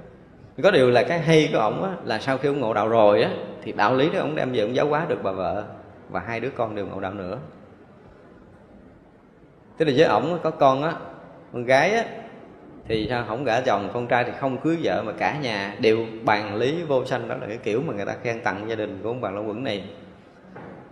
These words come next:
Thì tới cái lúc ổng tịch á, thì, à,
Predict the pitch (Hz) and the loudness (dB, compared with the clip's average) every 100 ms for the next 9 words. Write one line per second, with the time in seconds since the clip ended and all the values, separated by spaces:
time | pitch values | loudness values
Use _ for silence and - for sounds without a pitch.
0 | - - 117 151 185 185 - 123 151 - | -12 -2 4 6 6 2 0 -4 -2 -4
1 | - 196 - - - - - - - - | -4 -10 -12 -18 -20 -20 -20 -20 -20 -20
2 | - - - - - - - - - - | -20 -20 -20 -20 -20 -20 -20 -20 -20 -20
3 | - - - - - - - 110 107 101 | -20 -20 -20 -20 -20 -14 -8 -4 -2 -2
4 | 101 98 95 | -2 -6 -6